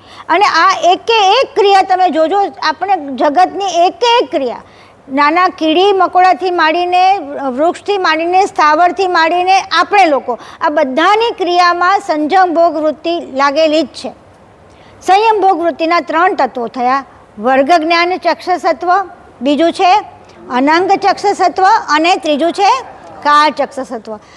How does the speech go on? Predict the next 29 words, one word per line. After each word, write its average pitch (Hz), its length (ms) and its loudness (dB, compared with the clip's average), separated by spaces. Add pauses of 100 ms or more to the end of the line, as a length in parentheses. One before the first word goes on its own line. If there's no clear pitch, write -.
(200)
હવે 330 160 2
આ 370 140 4
ત્રણેય 370 340 0
ક્રમમાં 392 500 2
જ - 20 -12
છે, 214 260 -8 (200)
એ 277 60 -8
તમે 320 340 -4
આડું 330 320 2
અવળું 403 220 2
નહીં 403 140 0
કરવાનું. 220 500 -6 (260)
પહેલાં, 349 520 2 (280)
સૌથી 302 280 -2
પહેલું 359 340 0
વર્ગ. 302 280 0 (320)
હવે 339 140 4
વર્ગ 311 260 2
જ્ઞાન 392 400 0
કોને 381 220 2
કહેવાય? 320 200 0
અત્યારે 370 220 0
હું 359 160 0
તમને 349 320 0
જોઉં 330 240 2
છું, 330 180 -6 (120)
આ 277 140 0
ભાઈને 277 420 2
જોઉં 320 340 2